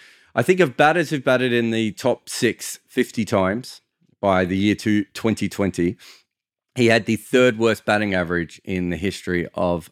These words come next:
specialist batters. The only people who were worse were, I think it's, I've forgotten his name, the Bangladesh opener when Bangladesh first started. So basically a guy who was thrown in when he wasn't ready, probably.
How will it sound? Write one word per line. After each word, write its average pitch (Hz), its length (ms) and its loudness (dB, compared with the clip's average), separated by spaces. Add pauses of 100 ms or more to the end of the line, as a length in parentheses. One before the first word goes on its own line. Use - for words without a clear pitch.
specialist - 540 -4
batters. 92 380 -2 (460)
The 113 120 6
only 151 140 4
people 156 260 0
who 131 200 4
were 107 60 0
worse 107 580 2
were, 95 500 0
I - 60 -16
think 123 200 -14
it's, - 300 -10 (400)
I've 95 120 -6
forgotten 131 200 0
his 104 120 -2
name, 104 200 2
the 104 180 0
Bangladesh 120 520 4
opener 113 320 0
when 104 180 -2
Bangladesh 95 440 -2
first 92 220 -6
started. 92 380 -6 (540)
So 90 380 0 (260)
basically 95 420 0
a 90 40 0
guy 90 220 2
who 95 80 -2
was 87 140 -8
thrown 90 300 0
in 85 340 -2
when 92 140 -2
he 87 60 2
wasn't 90 260 0
ready, 92 220 4
probably. 98 500 0